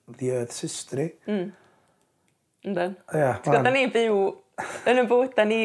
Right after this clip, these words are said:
Speaker 2: rwan, da ni'n
Speaker 1: Ie,
Speaker 2: byw
Speaker 1: ie,
Speaker 2: drwy
Speaker 1: ie, ie.
Speaker 2: chweched mass extinction o
Speaker 1: Ie.
Speaker 2: fywyd.
Speaker 1: Ie.
Speaker 2: Fatha, ma'n serious. Ti'n gwbod, dim fatha... Ie, dim fatha, am-, fatha, ma' un yn bob un deg pedwar rhywogaeth yng Nghymru yn diflannu.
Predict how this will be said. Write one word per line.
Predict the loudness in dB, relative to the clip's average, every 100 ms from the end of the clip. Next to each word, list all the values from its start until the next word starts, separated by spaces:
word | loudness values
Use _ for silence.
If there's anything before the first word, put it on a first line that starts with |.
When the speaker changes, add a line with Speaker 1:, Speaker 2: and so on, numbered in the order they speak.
| 2
Speaker 2:
rwan, | 4 4 6
da |
ni'n | 4
Speaker 1:
Ie, | 6 4 4
Speaker 2:
byw | 4
Speaker 1:
ie, |
Speaker 2:
drwy | 4 4 6
Speaker 1:
ie, |
ie. | 4
Speaker 2:
chweched | 4 2 0
mass | 0 -2 -4
extinction | -6 -6 -6 -6 -4 -2 -4 -8
o | -4
Speaker 1:
Ie. | 0
Speaker 2:
fywyd. | 2 4 2 0 -10 _ _ -14
Speaker 1:
Ie. | -10 -10 -8
Speaker 2:
Fatha, | 0 2
ma'n | 4 0
serious. | -2 -4 -2 0 -2 -2 -4
Ti'n | 0
gwbod, | 2 2
dim | 0 0
fatha... | 0 0 0 -6 _ _ -20 -20 -20 -20 -20 -20 -20 _ _ _ _ _ _ 2
Ie, | 2 2 0
dim | 0
fatha, | 2 2 2 2 -2
am-, | -4 -4 _ -2
fatha, | 2 4
ma' | 4 0 -6 -4
un | 0 2 2
yn | 0
bob | 2 2
un | 2
deg | -4
pedwar | -6 -2 0 0
rhywogaeth | -2 0 -2 -2
yng | -2
Nghymru | -2 2 2 2
yn |
diflannu. | 0 2 2 2 -2